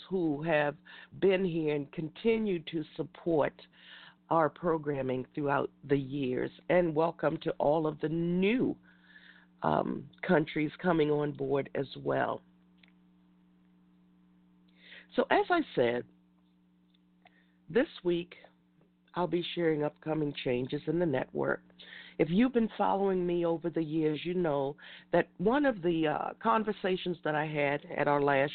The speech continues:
show was that I announced that my academic journey was coming to an end. Well, that end is come and gone. I've achieved my goal. So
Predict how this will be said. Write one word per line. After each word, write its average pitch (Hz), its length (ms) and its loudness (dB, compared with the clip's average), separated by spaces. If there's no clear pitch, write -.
show 143 140 -2
was 135 220 -2
that 135 160 2
I 139 140 4
announced 156 480 0
that 135 280 2
my 151 260 4
academic 147 640 -2
journey 196 360 2
was 131 140 0
coming 143 360 2
to 160 140 0
an 143 120 0
end. - 280 0
Well, 151 160 4
that 156 300 4
end 165 180 2
is 147 240 -2
come 160 200 2
and 143 160 0
gone. 151 520 -4
I've 156 240 4
achieved 214 640 -2
my 170 300 2
goal. 156 500 -2
So 143 400 2